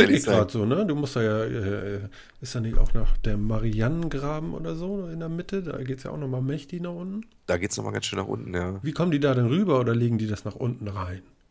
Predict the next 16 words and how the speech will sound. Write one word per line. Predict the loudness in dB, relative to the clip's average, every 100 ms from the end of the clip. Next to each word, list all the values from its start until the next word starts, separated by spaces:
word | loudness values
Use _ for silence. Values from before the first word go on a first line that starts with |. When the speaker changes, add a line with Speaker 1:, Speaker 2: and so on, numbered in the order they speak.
| _
Speaker 1:
Nee, | -8
das | -6 -2
glaub | 0 0
ich | -4
nicht. | -10 -14 _ _ _ _
Speaker 2:
Ja, | -14 -10
was | -8 -6
machen | -4 -2
die | -2
denn | -4 -8
da? | -10 -14 _ _ _ _ _ _
Speaker 1:
Weiß | -8 -6
Speaker 2:
Ballons | -4 -2
Speaker 1:
nicht. | -2 -4
Speaker 2:
unter | -6 -6
Wasser? | -6 -8 -10